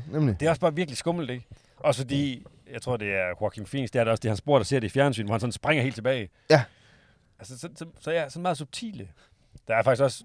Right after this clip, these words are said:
Speaker 2: nu afslører jeg også det, der er også på et tidspunkt, hvor han sådan kigger under en dør, hvor han så lige kommer sådan en klo frem.
Speaker 1: Mhm.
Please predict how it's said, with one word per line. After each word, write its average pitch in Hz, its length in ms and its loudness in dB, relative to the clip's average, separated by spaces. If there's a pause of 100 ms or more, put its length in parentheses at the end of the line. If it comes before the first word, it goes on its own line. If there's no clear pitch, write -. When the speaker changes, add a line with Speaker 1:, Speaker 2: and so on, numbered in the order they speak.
(120)
Speaker 2:
nu 120 100 -14
afslører 98 260 -10
jeg 92 40 -6
også 85 100 -14
det, 110 100 -8
der 120 60 0
er 127 40 4
også 120 100 -2
på 120 40 -16
et 110 40 -14
tidspunkt, 131 220 -12
hvor 98 80 -8
han 95 100 -8
sådan 113 120 -8
kigger 131 220 -6
under 123 180 -4
en 104 60 -6
dør, 143 240 10
hvor 117 100 4
han 104 60 -2
så 120 100 -8
lige 123 80 -6
kommer 123 140 -4
sådan 123 180 -6
en - 60 -6
klo 180 160 4
frem. 131 240 2
Speaker 1:
Mhm. 120 200 2